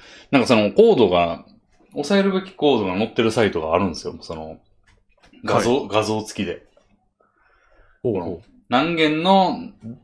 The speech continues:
Speaker 1: どこ、抑えるべきところが黒丸になってて、こう。
Speaker 2: ああ、それ便利ですね。
Speaker 1: うん。それがこう歌詞の上に出てるみたいな。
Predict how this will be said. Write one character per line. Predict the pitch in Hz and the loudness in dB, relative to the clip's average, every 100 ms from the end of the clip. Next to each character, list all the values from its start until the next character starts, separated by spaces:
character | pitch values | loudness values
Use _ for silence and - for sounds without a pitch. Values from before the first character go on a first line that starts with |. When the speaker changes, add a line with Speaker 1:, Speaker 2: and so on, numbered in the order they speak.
| - | -2
Speaker 1:
ど | 120 | -2
こ、 | - - | 0 0
抑 | 131 151 | 4 6
え | 147 | 6
る | 143 | 4
べ | 143 | 2
き | - | 0
と | 107 | -2
こ | |
ろ | 98 87 | -2 -2
が | |
黒 | 123 120 | 2 4
丸 | 113 113 123 | 6 4 4
に | 131 | -2
な | 87 | -6
っ | - | -8
て | 90 | -12
て、 | - | -12
こ | 98 95 92 - | -16 -14 -16 -18
う。 | _ _ _ _ _ _ _ _ - | _ _ _ _ _ _ _ _ -2
Speaker 2:
あ | 156 170 180 175 | 4 6 6 4
あ、 | |
そ | 185 | 2
れ | 175 | -2
便 | 190 165 | 0 0
利 | 98 | -2
で | 87 | -8
す | |
ね。 | 95 87 - | -12 -12 -2
Speaker 1:
う | 107 | 0
ん。 | 95 82 - - _ _ _ _ _ _ _ _ _ - | 0 -2 -14 -20 _ _ _ _ _ _ _ _ _ 2
そ | |
れ | 143 | 4
が | 135 | 4
こ | - 120 | 2 -2
う | |
歌 | - 160 | 2 2
詞 | 151 | 4
の | 107 101 | 4 6
上 | 120 120 | 6 6
に | 117 110 110 | 4 2 2
出 | 110 | 2
て | 107 | 4
る | 92 | 0
み | 92 87 | -2 -8
た | - | -14
い | |
な。 | - | -18